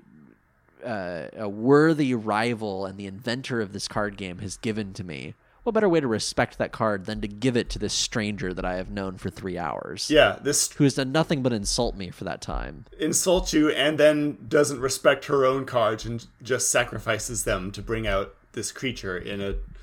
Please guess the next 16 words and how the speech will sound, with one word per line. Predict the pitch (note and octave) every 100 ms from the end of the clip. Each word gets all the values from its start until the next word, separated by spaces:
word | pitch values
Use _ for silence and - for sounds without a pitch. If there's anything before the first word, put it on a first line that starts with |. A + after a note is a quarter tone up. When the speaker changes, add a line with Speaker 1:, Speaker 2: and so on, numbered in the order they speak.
| - - - -
Speaker 2:
I | A2
guess, | C#3+ D#3 -
disrespectful | A#2+ D3+ - D#3 - C#3+ - C3+ B2
manner. | B2+ C#3 G2+ A2+
Well, | A2+
now | A#2 C#3+
she's | C#3+ B2
gonna | D3 B2+
disrespect | A#2 C3+ - C3+ - - B2+ - A#2+
this | A#2+ A#2
special | - - - D3 A#2+ B2+
card | A#2+ C#3+ D3 G#2
that | -
you | G2+
gave | F2+ F2 F2+
her. | E2 F2